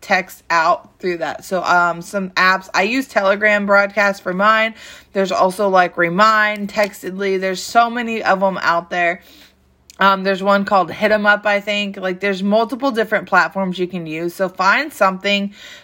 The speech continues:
as a way for you to mass inform your customers that want, that are hungry for that, okay?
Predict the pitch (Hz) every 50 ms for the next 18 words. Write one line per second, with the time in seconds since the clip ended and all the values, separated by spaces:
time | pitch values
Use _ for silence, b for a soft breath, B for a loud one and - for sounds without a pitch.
0 | B B - 202 208 196 190 208 196 185 185 185 185 185 185 208 208 202 196 185
1 | - 214 202 196 185 190 185 185 190 185 190 202 202 - - - - _ _ _
2 | - 190 196 190 185 185 - 185 175 165 165 165 170 170 165 - _ _ _ -
3 | 175 180 180 175 175 - - 175 175 - - 196 190 202 220 233 247 277 269 -
4 | B B B B B B B - 202 185 160 160 180 185 185 185 - - _ _
5 | - 175 196 185 170 180 175 190 190 180 165 170 156 147 - - 147 139 127 120
6 | - - 156 165 - - 190 190 202 202